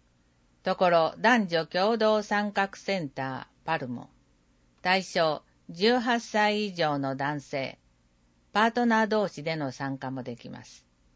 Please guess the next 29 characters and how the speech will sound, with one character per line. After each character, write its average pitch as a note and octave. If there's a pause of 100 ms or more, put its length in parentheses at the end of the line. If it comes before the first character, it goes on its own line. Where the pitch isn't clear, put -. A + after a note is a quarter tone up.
(520)
定 G#3+
員 G3
二 A3
十 E3+
四 D#3
人 E3+ (120)
抽 D#3
選。 B2+ (800)
料 A3
金 C#3
一 -
人 E3
三 D3+
千 C#3+
円。 B2+ (680)
申 G3+
し A3
込 F3+
み、 E3 (160)
男 A3
女 E3+
共 G#3
同 A3
参 G#3
画 G3
セ E3+
ン C#3+
タ B2+
ー。 B2